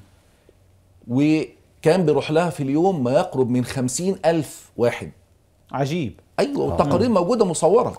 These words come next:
Speaker 2: مم.
Speaker 1: تمام؟ كان في واحد اسمه حسين شاهين.
Speaker 2: مم.
Speaker 1: حسين شاهين ده كان طلع مع هالة سرحان، وكان،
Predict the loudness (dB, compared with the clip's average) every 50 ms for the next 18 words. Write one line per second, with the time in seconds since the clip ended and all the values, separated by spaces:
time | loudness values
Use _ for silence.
0 | -6 -4 -4 -2 -2 -4 -6 -10 -8 _ -2 0 0 0 -2 -4 -8 -14 _ _
1 | _ _ _ _ _ _ _ _ _ _ -2 0 2 2 2 0 -2 0 2 4
2 | 4 4 2 0 -2 -4 -4 -4 -6 -6 -6 -4 -2 -2 -2 -2 -2 -2 -2 0
3 | 0 -2 -4 -4 -6 -10 -16 _ _ _ _ _ _ -6 -4 -4 -4 -6 -4 -2
4 | 0 0 0 0 -2 -4 -4 -4 -4 -2 -2 -4 -4 -4 -8 -8 -6 -4 -2 -2
5 | -2 -4 -4 -4 -4 -4 -6 -8 -10 -10 -10 -4 -2 0 0 0 0 -4 -6 -8
6 | -8 -8 -8 -8